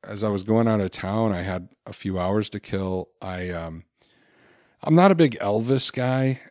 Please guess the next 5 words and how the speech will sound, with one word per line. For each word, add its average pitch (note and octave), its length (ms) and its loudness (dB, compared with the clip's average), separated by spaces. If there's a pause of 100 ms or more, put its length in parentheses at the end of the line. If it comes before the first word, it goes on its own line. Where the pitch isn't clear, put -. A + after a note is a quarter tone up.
(120)
Uh, F#2 260 -6 (800)
I G2+ 140 -8
mean, F#2 400 -8 (200)
I A2+ 60 -6
just, G2+ 300 -8